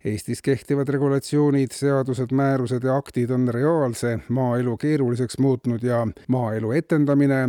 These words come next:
on maaelu kui sellise mingisuguselgi kujul säilimise tõenäoliselt ainsaks teeks, märgitakse Maaeluministeeriumist. Ja majandusest. Euro on dollari suhtes odavnemas ja inimestel on igapäevaselt üha suurem küsimus, millises varaklassis oma raha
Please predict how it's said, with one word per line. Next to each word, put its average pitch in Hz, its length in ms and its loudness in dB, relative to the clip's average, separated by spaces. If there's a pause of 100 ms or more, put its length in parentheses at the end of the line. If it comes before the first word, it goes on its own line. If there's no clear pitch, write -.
(140)
on 117 160 -2
maaelu 117 460 0
kui 110 140 -6
sellise 120 460 0
mingisuguselgi 120 920 -2
kujul 131 320 2
säilimise 127 640 0 (180)
tõenäoliselt 120 720 0
ainsaks 110 440 -4
teeks, 139 360 0
märgitakse 107 560 -2
Maaeluministeeriumist. 107 1160 -6 (960)
Ja 202 240 4
majandusest. 147 800 2 (280)
Euro 175 260 4
on 165 100 2
dollari 165 320 2
suhtes 160 380 -2
odavnemas 143 680 2
ja 143 80 4
inimestel 135 460 0
on 135 120 4
igapäevaselt 127 680 0
üha 123 180 0
suurem 135 320 2
küsimus, 123 420 0
millises 120 500 0
varaklassis 131 680 0
oma 123 140 -2
raha 123 240 0